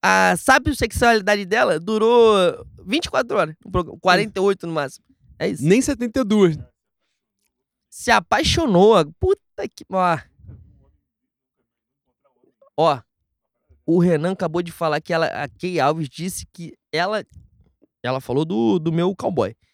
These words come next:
Speaker 1: Nunca imaginou encontrar um homem desse nesse lugar. Boi, sem sacanagem. Eu não aguento mais viver. Eu não aguento mais viver. Não aguento mais viver. A rua,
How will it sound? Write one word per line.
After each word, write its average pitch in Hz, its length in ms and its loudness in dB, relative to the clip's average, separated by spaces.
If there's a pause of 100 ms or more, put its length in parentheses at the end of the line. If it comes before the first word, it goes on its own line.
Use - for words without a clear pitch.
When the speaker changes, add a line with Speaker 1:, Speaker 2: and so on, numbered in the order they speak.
(220)
Speaker 1:
Nunca 208 440 -6
imaginou 185 440 -4
encontrar 180 380 -6
um 180 80 -8
homem 175 220 -8
desse 156 260 -8
nesse 170 240 -10
lugar. - 300 -14 (800)
Boi, 147 320 -2 (140)
sem 139 120 -14
sacanagem. 131 520 -4 (500)
Eu 254 240 2
não 247 120 0
aguento 240 340 0
mais 254 180 0
viver. 165 340 0 (360)
Eu 220 160 8
não 247 80 4
aguento 220 260 0
mais 226 180 4
viver. 165 280 -2
Não 247 400 4
aguento 269 340 2
mais 269 140 0
viver. 196 280 -2 (340)
A 226 140 4
rua, 202 540 4